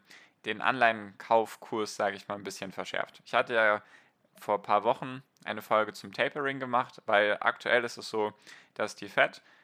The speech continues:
Anleihen im Wert von hundertzwanzig Milliarden Dollar jeden Monat kauft.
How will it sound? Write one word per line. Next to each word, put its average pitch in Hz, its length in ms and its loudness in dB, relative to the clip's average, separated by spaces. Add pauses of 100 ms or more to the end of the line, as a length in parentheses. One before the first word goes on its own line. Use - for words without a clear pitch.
(440)
Anleihen 139 400 4
im 113 120 -6
Wert 101 220 2
von 107 180 -6
hundertzwanzig 135 800 -4
Milliarden 98 380 0
Dollar 127 240 2
jeden 107 360 -6
Monat 98 380 -2
kauft. - 340 -8